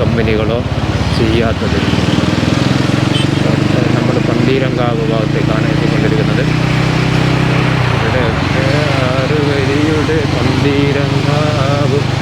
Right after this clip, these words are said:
പന്തീരങ്കാവിലൊക്കെ ഇത് തന്നെയാണ് കാഴ്ച. അപ്പോൾ ചുരുക്കം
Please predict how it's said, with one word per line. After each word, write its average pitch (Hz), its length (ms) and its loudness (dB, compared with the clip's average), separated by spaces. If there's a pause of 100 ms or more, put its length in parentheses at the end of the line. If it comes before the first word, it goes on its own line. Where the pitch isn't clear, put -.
(960)
പന്തീരങ്കാവിലൊക്കെ 131 1200 0 (240)
ഇത് 131 120 0 (100)
തന്നെയാണ് 127 640 0 (100)
കാഴ്ച. - 380 -2 (1900)
അപ്പോൾ 131 260 0
ചുരുക്കം 143 300 0